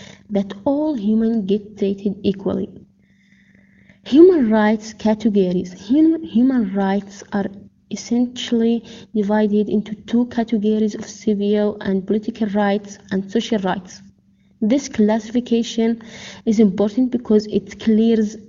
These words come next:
the concept of human rights further. Plus, they also make humans realize their role in different spheres.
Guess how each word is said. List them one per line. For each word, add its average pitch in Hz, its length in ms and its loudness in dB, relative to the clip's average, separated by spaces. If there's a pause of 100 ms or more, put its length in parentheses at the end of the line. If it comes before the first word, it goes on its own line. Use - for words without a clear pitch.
(120)
the 196 360 -2 (180)
concept 214 1000 -2 (520)
of - 260 -4
human 196 720 0
rights 196 500 -2 (140)
further. 190 520 0 (580)
Plus, 277 200 6
they 247 180 2
also 233 320 -2
make 208 400 0
humans 277 500 0
realize 208 540 0
their 190 400 0 (100)
role 226 320 0
in 196 160 0
different 214 540 -2
spheres. - 580 -6